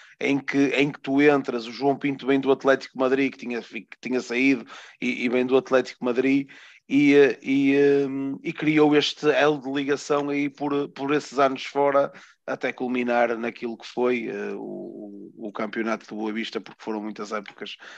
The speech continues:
sempre muito bem conseguidas, com, com idas à Europa e, e ficarmos sempre ali nos lugares de topo e muito competitivos, que qualquer,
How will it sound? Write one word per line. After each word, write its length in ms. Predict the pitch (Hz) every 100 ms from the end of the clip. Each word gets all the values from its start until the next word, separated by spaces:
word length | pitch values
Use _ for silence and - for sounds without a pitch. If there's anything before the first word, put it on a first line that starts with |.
| -
sempre 340 | - 135 120 113
muito 220 | 120 104
bem 160 | 117
conseguidas, 760 | 107 113 - 113 120 113 104 -
com, 380 | - 107 104 98
com 220 | - 104
idas 240 | 104 101
à 100 | 104
Europa 540 | 101 107 123 120 110 104
e, 560 | 101 101 104 104 101 - - - -
e 60 |
ficarmos 460 | - 113 - 113 107
sempre 240 | 117 104
ali 120 | 113 117
nos 180 | 110
lugares 320 | 110 110 113 104
de 60 |
topo 300 | - 123 123
e 40 | 107
muito 220 | 104 101
competitivos, 640 | 107 107 - 101 110 104
que 80 | -
qualquer, 460 | - 110 113 107